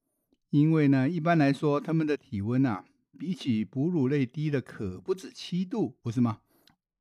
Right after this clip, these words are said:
如果想要加速消化、加速累积脂肪能量，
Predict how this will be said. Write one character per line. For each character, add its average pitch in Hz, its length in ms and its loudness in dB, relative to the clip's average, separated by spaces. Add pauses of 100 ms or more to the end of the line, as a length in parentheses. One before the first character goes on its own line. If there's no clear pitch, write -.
(120)
如 139 180 -2
果 185 180 2
想 110 200 -2
要 135 140 -2
加 156 340 -6
速 143 280 -4
消 127 280 -6
化、 120 340 -6 (580)
加 147 260 2
速 139 320 0
累 101 240 -4
积 127 320 -8
脂 156 300 -12
肪 104 220 -8
能 110 320 -2
量， 143 260 -2